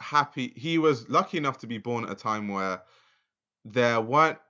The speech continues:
many people that were working in fashion, but more jobs than the people that were willing to work in them. So Savile Row tailors went to the lengths of just like, "We need people to intern, we'll teach you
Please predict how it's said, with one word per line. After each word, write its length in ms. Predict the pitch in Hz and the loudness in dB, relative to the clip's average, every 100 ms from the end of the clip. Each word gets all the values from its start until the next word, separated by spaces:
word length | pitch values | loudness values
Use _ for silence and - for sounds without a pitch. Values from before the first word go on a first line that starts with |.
| _ 127 | _ -6
many 340 | 123 135 131 | -2 0 -2
people 420 | 123 127 107 120 | -6 -10 -8 -6
that 120 | 113 104 | -4 -4
were 60 | |
working 520 | 101 113 120 - 113 101 | -2 -2 -2 -4 -14 -10
in 180 | 113 | -12
fashion, 460 | 107 104 95 - 107 | -8 -8 -8 -10 -8
but 180 | 104 - | -8 -6
more 240 | 110 120 | -6 -6
jobs 360 | 107 117 101 - | -4 -4 -4 -6
than 380 | 104 101 98 98 | -8 -6 -8 -10
the 80 | 104 | -14
people 300 | - 113 110 | -12 -12 -6
that 200 | 104 - | -8 -8
were 380 | 98 98 95 92 | -8 -4 -2 -4
willing 340 | 92 107 101 | -6 -6 -6
to 120 | 98 98 | -10 -10
work 380 | 101 110 110 | -4 -4 -4
in 120 | 98 87 | -12 -14
them. 240 | 87 120 _ _ _ _ _ _ | -14 -16 _ _ _ _ _ _
So 240 | - 117 | -6 -4
Savile 420 | 107 139 127 127 | -2 0 0 2
Row 180 | 120 127 | 2 2
tailors 440 | 127 120 104 101 | 0 -4 -4 -6
went 280 | 107 120 127 | -6 -6 -6
to 80 | - | -6
the 120 | 117 | -4
lengths 440 | 110 110 107 - - - | -2 -2 -6 -8 -14 -12
of 180 | 101 | -12
just 240 | - 110 - | -10 -12 -8
like, 240 | 101 87 _ _ _ _ | -6 -6 _ _ _ _
"We 240 | 123 165 | -4 -2
need 240 | 170 170 160 | -2 -4 -6
people 380 | 185 175 156 147 | -8 -8 -6 -6
to 200 | - 160 | -6 -6
intern, 580 | 175 160 143 139 143 | -6 -6 -2 -2 -4
we'll 180 | 127 139 | -4 -6
teach 420 | 139 170 165 - | -6 -10 -10 -8
you 180 | 147 143 | -4 -4